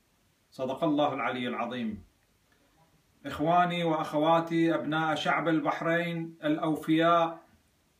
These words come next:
أسر الشهداء، أسر الضحايا، أسر المعتقلين، أسر المشردين، السلام عليكم جميعا ورحمة الله وبركاته.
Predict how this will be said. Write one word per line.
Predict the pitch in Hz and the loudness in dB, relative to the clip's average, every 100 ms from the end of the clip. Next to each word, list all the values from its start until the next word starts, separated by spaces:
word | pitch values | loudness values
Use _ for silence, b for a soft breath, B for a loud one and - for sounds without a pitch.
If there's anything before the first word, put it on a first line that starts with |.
| _ _ _ _ _ _ _ 180 | _ _ _ _ _ _ _ -6
أسر | 170 185 | 0 2
الشهداء، | 170 - 170 160 165 170 170 170 185 | 2 0 0 2 4 6 6 6 0
أسر | 180 175 | 0 0
الضحايا، | 170 - 170 - 175 175 170 165 170 | 0 0 -2 2 4 4 4 2 0
أسر | 175 170 | 0 2
المعتقلين، | 165 160 160 135 165 165 165 175 170 170 | 2 2 0 0 -2 0 0 0 -2 -2
أسر | 185 175 170 | -2 0 2
المشردين، | 170 160 156 175 170 165 160 175 175 147 - - _ _ _ _ _ _ _ _ _ - | 2 -2 0 0 0 0 0 -2 -2 -2 -6 -16 _ _ _ _ _ _ _ _ _ -8
السلام | 165 175 170 175 170 | -4 2 4 4 4
عليكم | 160 170 175 170 175 | 2 0 -2 -2 0
جميعا | 151 170 175 165 160 165 | 2 0 2 2 2 2
ورحمة | 156 165 165 160 156 | 2 2 2 -2 -2
الله | 170 165 160 151 151 147 | 0 4 4 2 0 2
وبركاته. | 151 147 147 143 156 151 143 127 107 | 2 2 2 2 2 0 0 -4 -12